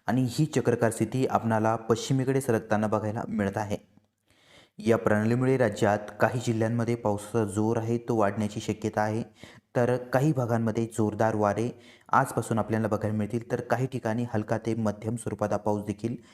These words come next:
वाऱ्यासह बघायला मिळू शकतो. तर काही भागांना आज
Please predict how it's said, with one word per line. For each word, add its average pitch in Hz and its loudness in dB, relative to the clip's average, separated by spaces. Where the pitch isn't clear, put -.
वाऱ्यासह 113 2
बघायला 110 -6
मिळू 107 -4
शकतो. - -6
तर 101 4
काही 107 2
भागांना 120 0
आज 107 2